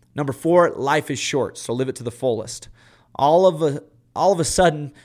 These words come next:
you wake up and you have four children and gray hairs, while in your mind, you still feel like you're twenty-two. Time is one of our most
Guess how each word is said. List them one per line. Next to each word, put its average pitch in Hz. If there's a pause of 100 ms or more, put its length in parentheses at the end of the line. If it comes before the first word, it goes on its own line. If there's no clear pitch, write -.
(120)
you 139
wake 165
up 165 (240)
and 139
you 131
have 135
four 135
children 131
and 120
gray 135
hairs, 135 (400)
while 139
in 151
your 143
mind, 151
you 139
still 160
feel 156
like 139
you're 139
twenty-two. 127 (960)
Time 185 (260)
is 170
one 131
of -
our 131
most 123